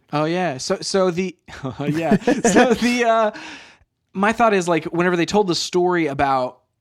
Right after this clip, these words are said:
the, oh man, and then they, they rose up against the people who were oppressing them, and then they were punished for it or whatever. Um, that, that, on that planet, that group of people, like, was that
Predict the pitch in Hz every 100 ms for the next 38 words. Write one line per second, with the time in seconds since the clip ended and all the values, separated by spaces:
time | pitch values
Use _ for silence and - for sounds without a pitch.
0 | _ - 147 139 127 127 123 135 143 139
1 | 143 143 139 139 131 135 131 127 127 135
2 | 131 123 147 156 139 151 147 - 139 147
3 | 143 - - - 139 139 135 147 147 135
4 | 139 135 131 127 123 127 143 - 139 135
5 | 135 131 127 - - _ 131 135 135 135
6 | 131 131 127 123 123 127 98 - 104 107
7 | 110 110 120 - - - - - 131 135
8 | 120 117 117 _ 147 156 160 - 147 156
9 | 143 - _ _ - - 156 147 - 170
10 | 139 117 127 127 143 143 139 - 254 151
11 | 131 120 117 - - _ _ _ 139 160
12 | 143 123 139 139 139 -